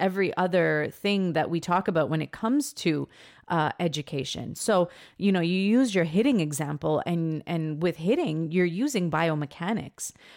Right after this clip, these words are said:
right? You're using all of, you're using a lot of physics to be able to, uh, to really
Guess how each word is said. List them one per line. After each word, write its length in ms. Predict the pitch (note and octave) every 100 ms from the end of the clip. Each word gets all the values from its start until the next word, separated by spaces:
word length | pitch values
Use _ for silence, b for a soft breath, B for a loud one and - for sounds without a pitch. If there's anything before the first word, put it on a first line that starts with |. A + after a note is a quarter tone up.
| B
right? 160 | - E3+
You're 140 | G3+
using 440 | G3+ G3 B3+ A3 F#3
all 340 | - G3 A3
of, 180 | G3+ E3+
you're 140 | F3+
using 280 | F3+ A3+ G#3+
a 60 | E3
lot 160 | E3+
of 80 | F#3
physics 560 | - C#4 A#3+ - - -
to 140 | G3+
be 160 | F3+ E3
able 240 | D3 D#3
to, 460 | - F3+ D#3+ D3+ -
uh, 260 | E3+ D3 D#2+ -
to 120 | F3+
really 440 | D#3+ A3 G#3 D#3